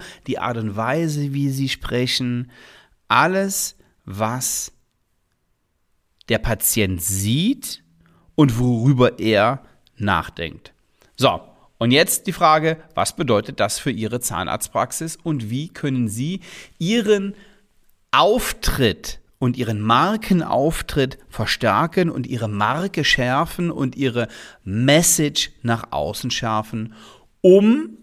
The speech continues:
A, natürlich noch bessere Patienten anzusprechen, vielleicht auch neue, gar keine Frage, aber um B,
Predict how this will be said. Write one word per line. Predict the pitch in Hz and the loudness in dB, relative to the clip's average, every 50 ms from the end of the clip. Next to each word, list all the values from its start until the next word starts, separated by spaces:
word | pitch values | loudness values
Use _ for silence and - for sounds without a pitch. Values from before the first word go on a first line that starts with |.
| _ _ _ _ _ _ _ _ _ - | _ _ _ _ _ _ _ _ _ 0
A, | 95 95 90 87 90 98 113 139 - - 302 - _ _ _ _ _ _ _ _ _ _ _ _ _ _ _ _ _ _ _ _ _ _ _ _ _ _ _ _ _ _ _ _ _ _ _ _ 262 - - | 2 2 4 4 4 4 4 4 2 0 -4 -8 _ _ _ _ _ _ _ _ _ _ _ _ _ _ _ _ _ _ _ _ _ _ _ _ _ _ _ _ _ _ _ _ _ _ _ _ -20 -12 -4
natürlich | 135 120 120 113 - - - - - 247 214 202 170 143 123 113 107 104 - - - _ _ _ _ _ _ _ - | 0 2 2 2 2 -2 -6 2 6 8 8 8 8 6 6 2 0 -2 -4 -8 -12 _ _ _ _ _ _ _ 0
noch | 151 147 143 156 185 226 226 - - | 4 6 8 8 8 6 4 0 -4
bessere | - 120 113 107 143 151 143 - - 135 110 98 101 104 92 | -8 -4 0 2 2 4 4 2 2 2 0 0 -2 -4 -6
Patienten | - - 117 104 - - - 101 92 90 98 - 101 | -6 -6 -8 -6 -4 -4 -2 -2 -2 -4 -4 -6 -6
anzusprechen, | 76 92 95 98 - - 104 - - - 92 87 95 - - 160 226 269 262 - - _ _ | -4 -4 -4 -6 -6 -6 -8 -8 -8 -6 -6 -6 -4 -6 -6 -8 -8 -8 -10 -12 -18 _ _
vielleicht | - 92 90 87 90 - 92 | -14 -12 -12 -12 -12 -10 -10
auch | 92 | -6
neue, | 95 98 123 151 202 226 294 302 | -2 2 2 2 4 2 0 -2
gar | 277 - - - | -2 -2 -4 -2
keine | - 117 113 110 | -2 -4 -4 -4
Frage, | 107 - - 135 143 165 170 190 208 208 - - - - - _ _ - | -4 -4 -2 -2 -2 -2 -2 -4 -8 -10 -14 -18 -20 -20 -20 _ _ -4
aber | - 143 151 170 196 202 185 208 208 202 196 202 - - - _ _ - | 0 0 2 2 0 -2 0 0 0 0 0 -2 -6 -14 -20 _ _ -2
um | 139 127 123 120 107 101 98 101 | 0 0 0 -2 -4 -6 -4 2
B, | 135 139 143 156 175 180 190 202 208 | 4 6 6 6 6 4 2 0 -4